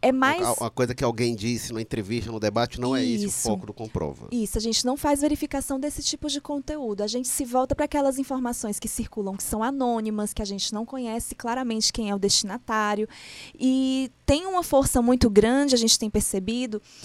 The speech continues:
Speaker 1: n-, em redes sociais fechadas. O Facebook a gente sabe porque as pessoas assinam os conteúdos, mas tem uma força muito grande dessas informações pelo WhatsApp,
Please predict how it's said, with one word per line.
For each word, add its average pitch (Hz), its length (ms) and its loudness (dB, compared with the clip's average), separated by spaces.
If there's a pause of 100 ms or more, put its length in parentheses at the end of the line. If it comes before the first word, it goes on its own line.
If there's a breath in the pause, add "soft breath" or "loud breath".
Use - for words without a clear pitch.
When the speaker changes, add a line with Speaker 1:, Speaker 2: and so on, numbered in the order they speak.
(160 loud breath)
Speaker 1:
n-, 220 180 -4
em 262 180 2
redes 285 260 4
sociais 269 500 2
fechadas. 196 720 4
O 214 60 2
Facebook 226 500 -2
a - 20 0
gente 226 200 -2
sabe 269 440 0
porque 254 240 -4
as 220 80 -2
pessoas 208 380 -2
assinam 247 560 0
os 247 140 0
conteúdos, 214 840 0 (340 loud breath)
mas 247 220 2
tem 311 140 -4
uma 339 120 -4
força 277 320 -2
muito 262 300 -4
grande 254 720 -2
dessas 240 360 2
informações 233 640 -2 (140)
pelo 294 240 2
WhatsApp, 240 680 2